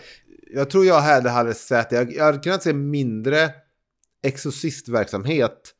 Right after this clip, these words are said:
och mer typ vara inne i den katolska kyrkan. Du vet, de här, äh, stora, äh,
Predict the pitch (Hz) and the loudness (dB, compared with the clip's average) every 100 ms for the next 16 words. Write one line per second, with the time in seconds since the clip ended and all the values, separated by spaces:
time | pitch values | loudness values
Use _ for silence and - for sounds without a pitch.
0 | _ _ _ - 135 135 139 135 127 123 | _ _ _ 0 0 2 2 4 4 4
1 | 117 - - 120 101 _ - 117 120 151 | 2 -2 -2 0 -2 _ -6 -4 -2 -2
2 | 127 113 110 117 110 135 107 - 98 - | -2 -2 -4 -6 -4 -4 -4 -4 -6 -2
3 | 156 104 - - 113 107 101 _ _ _ | 0 0 -6 -2 0 0 -4 _ _ _
4 | _ _ _ - 120 120 110 - - 120 | _ _ _ -4 2 4 2 -2 -6 0
5 | 127 120 113 110 110 104 95 - _ _ | 4 4 6 4 4 0 -4 -14 _ _
6 | _ _ _ - - 156 139 117 113 113 | _ _ _ -20 0 0 2 2 6 6
7 | 110 | 6